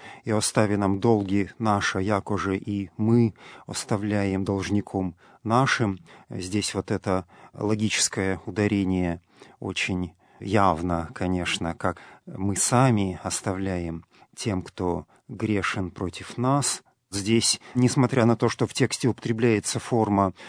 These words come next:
второго лица множественного числа, «испросисте», то есть «вы выпросили» само по себе,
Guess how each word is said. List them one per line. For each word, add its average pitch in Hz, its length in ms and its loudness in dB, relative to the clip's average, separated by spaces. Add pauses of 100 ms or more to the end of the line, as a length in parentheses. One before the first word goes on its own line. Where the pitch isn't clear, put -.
второго 120 420 6
лица 110 360 4
множественного 104 720 2
числа, 147 560 4 (400)
«испросисте», 107 1160 2 (460)
то 90 100 -8
есть - 180 -8
«вы 120 400 4
выпросили» 95 760 2
само 107 300 2
по - 120 -2
себе, 113 480 2